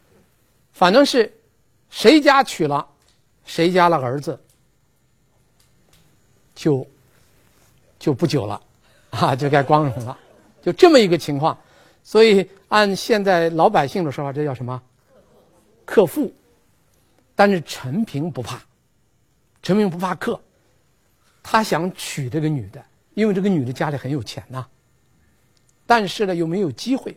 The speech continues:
刚好有一个岔口，他那个村儿里有人家里有丧事儿，就死人了，陈平去帮忙，当然帮忙可以挣到一份儿钱呐。这个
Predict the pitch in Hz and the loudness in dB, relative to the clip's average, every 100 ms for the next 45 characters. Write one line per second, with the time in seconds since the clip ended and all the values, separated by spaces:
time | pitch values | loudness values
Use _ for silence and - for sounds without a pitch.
0 | _ - 247 240 196 151 110 139 151 - | _ -2 -2 0 -2 -2 -6 -12 -14 -10
1 | - - - _ _ _ _ _ _ - | -10 -10 -14 _ _ _ _ _ _ -4
2 | - 254 220 190 - 269 208 156 123 131 | 2 2 2 -2 2 2 4 0 0 -2
3 | 170 - _ _ _ - 208 202 170 113 | -6 -8 _ _ _ -2 0 2 0 -4
4 | - - 233 247 - 254 _ _ _ 185 | -2 0 0 -2 -4 -6 _ _ _ -14
5 | - 135 101 107 175 - _ _ _ - | -12 -12 -12 -6 -6 -6 _ _ _ 0
6 | 180 226 208 180 190 196 139 151 _ _ | 2 2 0 0 0 0 0 -2 _ _
7 | - 185 185 214 220 165 196 190 180 160 | -4 -4 2 2 2 0 -2 -6 -4 -4
8 | 151 _ _ _ - 202 156 143 151 160 | -4 _ _ _ -4 -2 -2 -4 -6 -8
9 | - 117 110 147 - _ _ _ _ _ | -8 -12 -8 -8 -10 _ _ _ _ _
10 | _ _ _ _ _ _ _ _ _ _ | _ _ _ _ _ _ _ _ _ _
11 | _ _ _ _ _ _ _ _ _ _ | _ _ _ _ _ _ _ _ _ _
12 | - 381 302 254 214 190 170 | 4 6 8 6 6 4 2